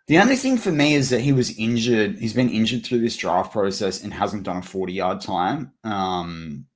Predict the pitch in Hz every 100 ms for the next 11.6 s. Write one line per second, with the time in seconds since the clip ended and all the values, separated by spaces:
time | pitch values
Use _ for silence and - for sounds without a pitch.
0 | _ - - 98 95 98 95 110 104 98
1 | 92 90 87 98 110 120 123 117 101 95
2 | 90 - - 92 87 80 78 87 95 104
3 | - 90 90 87 80 80 - - 85 80
4 | 76 76 71 73 64 82 87 92 92 87
5 | 82 80 80 78 - _ _ _ _ 92
6 | 95 87 87 78 92 90 98 95 98 87
7 | 101 90 92 82 82 80 76 - 90 82
8 | 80 _ 92 - 90 90 - 82 - 98
9 | 90 82 98 90 90 78 107 104 - -
10 | _ 123 151 135 135 123 131 143 143 135
11 | 127 113 110 110 110